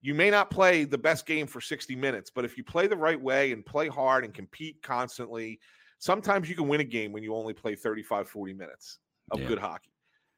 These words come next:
Speaker 1: And this is what he's talking about. And so, uh, the, the Flyers have had a couple of those games where they won, where they, maybe they weren't the better team, or maybe they didn't play a full sixty minutes, but because they stuck with it and, and just kept taking, you know, kept doing the things that they had to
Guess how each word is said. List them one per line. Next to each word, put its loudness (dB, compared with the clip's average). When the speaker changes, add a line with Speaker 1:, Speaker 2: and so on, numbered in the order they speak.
Speaker 1:
And 0
this 0
is -6
what 4
he's 0
talking 6
about. -8
And -12
so, 6
uh, 0
the, -2
the -4
Flyers 2
have -4
had 0
a -4
couple -4
of 4
those -2
games -8
where 0
they 4
won, 6
where 4
they, 6
maybe 0
they 6
weren't 4
the 0
better -2
team, -10
or -6
maybe -4
they 0
didn't 0
play 0
a 0
full 2
sixty -6
minutes, -6
but -12
because 4
they 2
stuck -2
with 0
it -4
and, -4
and -2
just -2
kept -2
taking, 0
you 0
know, 0
kept -4
doing 0
the -4
things -8
that -12
they -2
had 0
to -8